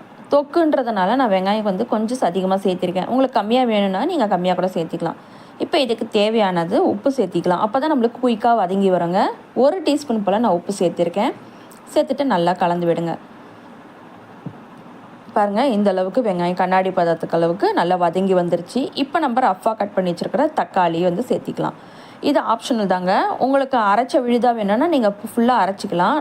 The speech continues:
நான் வந்து கொஞ்சம் தக்காளி இருக்கட்டும் அப்படின்றதுனால இந்த மாதிரி ரஃப்பா கட் பண்ணி வச்சிருந்தேன். அதையும் கலந்து விட்ட பிறகு அதுக்கப்புறம் அரைச்ச பேஸ்ட் தக்காளி விழுதையும் சேர்த்துருங்க. சேர்த்துட்டு நல்லா கலந்து விடுங்க. நல்லா அந்த பச்சை வாசம் போகட்டும்.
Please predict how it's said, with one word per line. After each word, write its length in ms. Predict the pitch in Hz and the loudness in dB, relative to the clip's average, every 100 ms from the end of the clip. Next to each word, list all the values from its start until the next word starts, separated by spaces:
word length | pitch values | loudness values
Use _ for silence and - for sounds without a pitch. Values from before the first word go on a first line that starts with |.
| 202 | 0
நான் 220 | 208 285 247 | 2 2 0
வந்து 140 | 226 262 | 0 0
கொஞ்சம் 320 | 208 214 254 208 | -2 0 0 0
தக்காளி 280 | 175 190 196 | 0 0 0
இருக்கட்டும் 380 | 180 180 180 180 | 0 -2 -2 -2
அப்படின்றதுனால 640 | 175 180 180 170 165 226 247 | 0 0 0 -2 0 0 2
இந்த 100 | 180 | 2
மாதிரி 140 | 180 277 - - - - - | 0 0 -6 -20 -20 -20 -2
ரஃப்பா 220 | - 202 196 | -2 0 -2
கட் 120 | 185 - | -4 -4
பண்ணி 120 | 175 | -6
வச்சிருந்தேன். 340 | 170 180 175 - | -4 -4 -2 -2
அதையும் 260 | 226 262 254 | 0 0 2
கலந்து 280 | 180 190 196 | 0 0 0
விட்ட 200 | 175 185 175 | 0 -2 0
பிறகு 320 | 170 165 180 294 | 0 0 0 0
அதுக்கப்புறம் 400 | 262 233 226 277 | 0 -2 -2 0
அரைச்ச 240 | 208 262 302 - | 0 0 -4 0
பேஸ்ட் 260 | 196 - 175 - | -2 -2 -4 -2
தக்காளி 280 | 185 202 185 | 0 0 2
விழுதையும் 380 | 175 170 196 233 | 0 0 -2 0
சேர்த்துருங்க. 380 | 175 170 165 160 - | 0 0 -2 -4 -2
சேர்த்துட்டு 280 | 262 247 240 202 | -2 -2 0 0
நல்லா 220 | 185 202 202 | 2 0 0
கலந்து 280 | 175 185 185 | 0 0 0
விடுங்க. 260 | 175 170 214 453 - - - - - - - - - - - - - | 0 2 0 0 -6 -20 -20 -20 -20 -20 -20 -20 -20 -20 -20 -20 -6
நல்லா 180 | - 233 | 0 0
அந்த 120 | 220 208 | 0 -2
பச்சை 220 | 202 254 220 | -2 0 0
வாசம் 260 | 190 190 185 | 0 -2 2
போகட்டும். 480 | 175 170 170 190 | 2 0 0 2